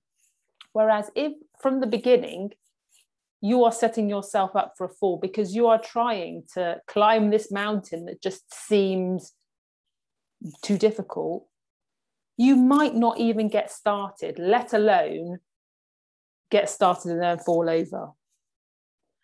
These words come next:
So it's very important that from the beginning to make sure that you start off on the right foot, keep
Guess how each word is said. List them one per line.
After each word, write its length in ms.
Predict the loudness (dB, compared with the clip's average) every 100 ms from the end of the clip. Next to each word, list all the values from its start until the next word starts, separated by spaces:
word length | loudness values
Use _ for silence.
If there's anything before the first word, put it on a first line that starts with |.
| _
So 180 | 0 4
it's 340 | 4 2 -8 -8 -8
very 520 | -2 4 4 4 2
important 840 | 0 -2 2 2 2 -2 -12 -12 -18 _ _ _ _ _
that 220 | -10 -6
from 200 | 0 2
the 60 | 2
beginning 720 | -2 0 0 0 -12 -14 -14 _ _ _
to 100 | -4
make 340 | 0 0 0
sure 240 | -4 0 0
that 140 | 0
you 80 | -10
start 460 | -10 0 2 2 -4
off 120 | -14 -6
on 180 | -2 0
the 100 | 0
right 240 | -2 -4 -6
foot, 240 | -6 -6 -8 _ -20 _ _ _ _ _ _ _ _ _ _
keep 400 | -2 0 0